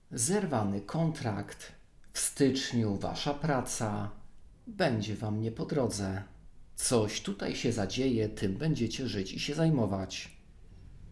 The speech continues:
Tutaj nie jest powiedziane, czy to ktoś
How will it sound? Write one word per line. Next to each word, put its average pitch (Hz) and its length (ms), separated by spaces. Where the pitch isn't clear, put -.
Tutaj 135 560
nie 247 200
jest - 300
powiedziane, 120 600
czy 120 160
to 123 140
ktoś 113 480